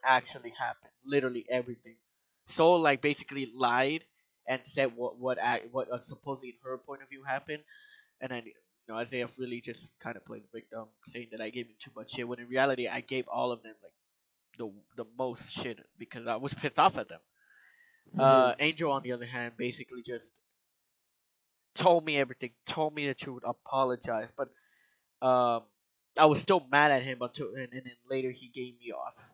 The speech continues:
Speaker 1: formal apo-, like, an, like, uh, the, the most honest apology, uh, he's given, really.
Speaker 2: Mm-hmm.
Speaker 1: And, you know, and then the other two, like, they, <laughs> they, they didn't do any,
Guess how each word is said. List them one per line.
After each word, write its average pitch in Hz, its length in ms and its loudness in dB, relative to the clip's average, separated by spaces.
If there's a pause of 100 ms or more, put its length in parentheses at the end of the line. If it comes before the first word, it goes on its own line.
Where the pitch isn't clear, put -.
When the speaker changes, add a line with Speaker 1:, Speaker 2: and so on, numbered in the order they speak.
Speaker 1:
formal 123 760 -6
apo-, 120 320 -12
like, 117 200 -8
an, 110 80 -14 (340)
like, 104 160 -20 (760)
uh, 127 220 0
the, 131 280 -8
the 139 80 -4
most 131 280 -6
honest 135 340 -2
apology, 117 720 -6 (280)
uh, 101 60 -10
he's 123 320 -18 (640)
given, 110 380 -8
really. 101 400 -12 (720)
Speaker 2:
Mm-hmm. 123 280 2
Speaker 1:
And, 117 120 -10 (480)
you 135 120 -16
know, 117 400 -10 (340)
and 156 160 2
then 165 120 2
the 190 100 2
other 247 140 4
two, 139 200 -10
like, 127 180 -4
they, 156 80 -2
<laughs> - 60 -10
they, 175 80 -2
they - 320 4
didn't 277 220 2
do 302 100 0
any, 311 140 0